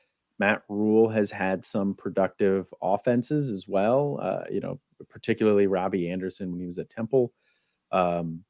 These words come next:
so this isn't, like, a bad situation for him. They just need to get the quarterback situation figured out, I think, 'cause I'm not, I know you said, like, Jeff Sims can be okay, and that's,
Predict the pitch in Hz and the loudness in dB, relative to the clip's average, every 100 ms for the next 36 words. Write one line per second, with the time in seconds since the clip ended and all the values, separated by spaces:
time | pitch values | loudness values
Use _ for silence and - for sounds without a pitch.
0 | _ _ _ _ _ - 117 104 104 - | _ _ _ _ _ 4 6 8 6 2
1 | 117 117 95 95 87 - 87 92 - - | 2 2 0 -2 -2 0 0 -2 -4 -8
2 | 92 87 90 - 85 80 82 80 80 101 | -6 -4 -4 -6 -6 -8 -6 -4 2 2
3 | 117 - 117 104 98 98 92 95 - 98 | 2 2 0 2 2 2 2 -4 -6 -6
4 | 82 85 85 - - - 85 78 - 71 | -4 -4 -6 -6 -10 -6 -6 -6 -8 -6
5 | 87 82 82 82 82 80 90 80 - 87 | -4 -2 0 0 -2 -4 -6 -8 -6 -2
6 | 98 104 110 110 - _ _ _ _ _ | 0 4 4 2 -2 _ _ _ _ _
7 | _ - 131 131 127 120 127 113 110 - | _ 6 10 10 8 8 8 8 4 4
8 | 110 104 - _ - 113 98 95 - 92 | 2 2 0 _ -8 -4 -2 -4 -8 -4
9 | 92 87 82 90 82 85 92 - _ _ | -2 -2 -2 -4 -4 -4 -8 -14 _ _
10 | _ _ _ _ _ _ _ _ _ _ | _ _ _ _ _ _ _ _ _ _
11 | 95 - 85 82 - - | -10 -8 -10 -8 -6 -6